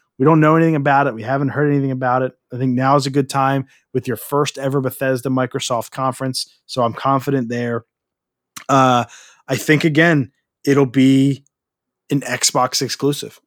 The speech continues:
I do not think this game will hit PlayStation. I think this will, again, drive console sales, drive Game Pass subscriptions 'cause it'll be available there,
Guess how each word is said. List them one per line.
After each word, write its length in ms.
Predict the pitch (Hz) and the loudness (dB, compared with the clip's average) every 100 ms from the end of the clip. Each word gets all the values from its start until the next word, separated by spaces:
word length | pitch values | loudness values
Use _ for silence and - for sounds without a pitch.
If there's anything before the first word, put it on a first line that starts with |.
| _ | _
I 40 | 123 | -12
do 180 | 107 | -6
not 180 | 123 117 | -4 -6
think 200 | - 117 | -8 -10
this 160 | 123 - | -10 -10
game 220 | 117 117 | -10 -10
will 80 | 107 | -10
hit 140 | 113 | -14
PlayStation. 540 | 120 123 120 107 - 104 | -12 -12 -12 -14 -14 -16
I 80 | |
think 220 | 104 117 104 | -14 -14 -10
this 220 | 120 - | -8 -6
will, 140 | 123 | -4
again, 280 | 120 135 123 | -4 -2 -2
drive 420 | 98 104 104 135 - | -4 -8 -6 -6 -6
console 400 | 123 117 127 120 | -8 -6 -6 -4
sales, 480 | - 123 120 113 - _ _ _ | -4 -6 -8 -14 -20 _ _ _
drive 600 | - 104 107 123 143 127 | -8 -2 2 4 2 2
Game 240 | 139 131 | 0 0
Pass 280 | 131 120 113 | -2 -8 -8
subscriptions 640 | 117 - - 113 - 120 | -12 -12 -12 -10 -10 -12
'cause 160 | - 101 | -12 -14
it'll 100 | 95 | -16
be 120 | 95 | -16
available 420 | 92 104 127 135 | -16 -12 -6 -2
there, 320 | 127 120 120 | -2 -2 -6